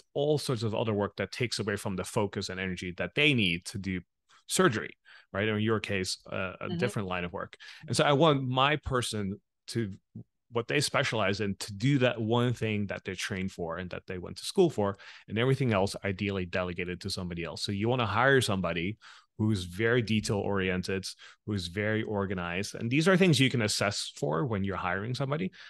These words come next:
Speaker 1: but that's the, the main thing I would always tell my clients is make sure you hire the right person for that. And using something like a Kolbe, a personality test, can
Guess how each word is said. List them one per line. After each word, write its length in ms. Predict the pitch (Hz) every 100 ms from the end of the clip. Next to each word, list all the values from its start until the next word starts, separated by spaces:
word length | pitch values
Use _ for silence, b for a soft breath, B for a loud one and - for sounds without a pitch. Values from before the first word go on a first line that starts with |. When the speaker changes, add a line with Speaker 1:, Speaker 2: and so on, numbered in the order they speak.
| B
Speaker 1:
but 80 | 104
that's 240 | 117 -
the, 400 | - 110 101 95 95
the 80 |
main 480 | 107 104 107 107 107
thing 320 | - 101 95
I 80 | 92
would 180 | 92 92
always 320 | 92 92 87
tell 260 | - 98 90
my 120 | 87
clients 540 | - 95 87 85 -
is 320 | 87 87 - - b -
make 180 | 110 131
sure 160 | -
you 180 | 113 104
hire 360 | 90 101 104 98
the 100 | 95
right 180 | 90 90
person 360 | 98 92 92
for 140 | 85 87
that. 180 | 82
And 120 | 95 90
using 480 | - 113 135 120 110
something 260 | 113 101
like 200 | 98 87
a 40 | 90
Kolbe, 540 | - 117 98 104 95 B B B -
a 140 | 98
personality 600 | 95 113 101 101 92 92
test, 300 | 87 90 -
can 340 | - 90 90